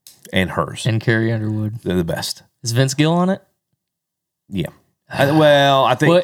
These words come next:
Speaker 2: he did the th-, the
Speaker 1: I,
Speaker 2: live
Speaker 1: he
Speaker 2: thing
Speaker 1: did the
Speaker 2: with
Speaker 1: live
Speaker 2: her.
Speaker 1: thing. I, I, and, and just, I didn't even listen. I skipped over that one on the album because I,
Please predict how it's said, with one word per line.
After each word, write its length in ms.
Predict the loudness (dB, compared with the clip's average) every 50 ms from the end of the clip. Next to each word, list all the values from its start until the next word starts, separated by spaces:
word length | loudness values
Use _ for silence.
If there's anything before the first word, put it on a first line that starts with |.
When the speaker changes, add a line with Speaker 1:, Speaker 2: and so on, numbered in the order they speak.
| 2
Speaker 2:
he 160 | 2 2 2
did 220 | 2 0 -2 0 0
the 80 | 0
th-, 220 | 2 2 0 0 0
the 120 | -2 -4 0
Speaker 1:
I, 180 | 2 2 4 4
Speaker 2:
live 80 | 4
Speaker 1:
he 100 | 4 6
Speaker 2:
thing 80 | 4 4
Speaker 1:
did 60 | 4
the 60 | 4 4
Speaker 2:
with 60 | 2
Speaker 1:
live 180 | 4 2 2
Speaker 2:
her. 20 | 2
Speaker 1:
thing. 200 | 2 2 2 4
I, 80 | 2 2
I, 200 | 2 2 2 2
and, 420 | 2 2 2 2 2 2 0 -2 0
and 200 | 0 2 2 2
just, 280 | 2 2 0 0 -4 _ _ -4 -2
I 80 | 0
didn't 220 | 2 2 2 2 2
even 200 | 2 2 2 2
listen. 280 | 2 0 0 0 0
I 80 | 0 0
skipped 340 | 0 -2 0 0 0 2 2
over 240 | 2 2 2 2 2
that 160 | 2 2 2 2
one 100 | 2 2
on 80 | 2
the 80 | 2 2
album 320 | 2 2 4 4 2 2
because 240 | 0 0 -2 0 0
I, 120 | 0 0